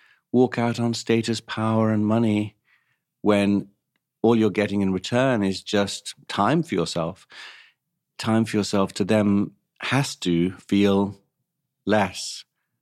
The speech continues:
than the things which they're striving to achieve. Of course, the moment you go, go cold turkey on busy and the world of status and money, then time seems like the most important thing. And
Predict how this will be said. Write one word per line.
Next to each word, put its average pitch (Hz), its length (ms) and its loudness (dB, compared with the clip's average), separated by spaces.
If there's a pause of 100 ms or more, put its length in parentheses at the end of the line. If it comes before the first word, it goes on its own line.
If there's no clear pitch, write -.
(320)
than 87 600 0 (960)
the - 60 -18
things 85 260 -2
which 85 160 -4
they're 85 160 0
striving 80 440 -2
to 80 120 -6
achieve. 76 360 -4 (540)
Of - 100 -8
course, - 480 0 (320)
the 87 80 0
moment 95 360 2
you 85 120 -2
go, 85 460 -2
go 87 180 0
cold 87 320 -4
turkey 92 440 0
on 82 260 0 (720)
busy 92 440 2
and 90 160 2
the 87 60 2
world 87 360 2
of - 380 -6 (420)
status - 520 -4
and 80 100 -2
money, 90 420 2 (400)
then 92 120 2
time 95 440 0
seems 85 340 -2
like 85 200 0
the 80 60 -4
most 85 360 -2
important 82 440 -2
thing. 82 200 2
And 82 120 0